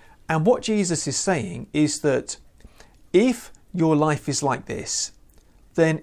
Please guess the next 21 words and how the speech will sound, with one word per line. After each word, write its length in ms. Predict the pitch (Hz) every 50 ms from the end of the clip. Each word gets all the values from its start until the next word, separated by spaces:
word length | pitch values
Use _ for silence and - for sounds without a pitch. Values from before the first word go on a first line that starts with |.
| -
it 160 | - 180 170
is 160 | 156 151 147 151
a 60 | 147
blessing 760 | - - 175 190 202 - - - - 135 123 120 175 160 - - - - -
from 280 | _ - - 139 131 123
God. 440 | 117 143 131 110 - - - - - - - - - - - - _ - - - -
He 120 | - 208
doesn't 360 | 185 196 277 294 277 285 220
say, 520 | - - - 160 135 - - 127 139 139 131 - - - -
it, 200 | - - - -
it 80 | 170
doesn't 280 | 175 226 247 233 185 151
mean 340 | 151 147 135 123 123 127 120 - - - - - -
if 180 | - 208 202 -
you 120 | 185 180
want 240 | 156 156 175 175 -
your 140 | 156 151 151
life 240 | 156 156 156 151 -
to 100 | - 143
be 100 | 127 123
blessed, 520 | 117 - 147 135 123 - - - - -